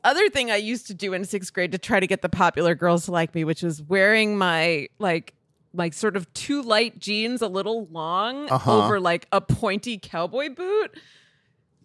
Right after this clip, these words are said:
Speaker 2: Papa John, Popula Julie.
Speaker 1: <laughs> I, I wish.
Speaker 2: Is there anything with that? Is that, is that anything?
Speaker 1: Is that anything?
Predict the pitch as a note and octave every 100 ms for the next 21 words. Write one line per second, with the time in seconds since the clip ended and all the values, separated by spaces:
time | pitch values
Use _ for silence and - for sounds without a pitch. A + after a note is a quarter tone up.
0 | _ _ _ _ - - - _ _ _
1 | - D#3 D#3+ D#3 B2 D#3 D#3+ B2+ G#2 G#2
2 | - _ _ _ - C#3 C#3+ C3+ B2+ B2
3 | G#2+ G#2 C3 C3+ F#2 C#2 C#2+ _ _ _
4 | - A4+ A4 - F3+ D#3+ - G4+ - -
5 | - - - - - G#4+ _ _ _ _
6 | - A#3 A#3 B3 A#3+ - - E3+ F3 F3+
7 | E3+ E3+ F3 E3+ E3+ C#3 D#3+ D#3 D3 D3+
8 | D#3+ E3+ F#3 F3+ - _ C4 A#3+ D#4 E4+
9 | F#4+ E4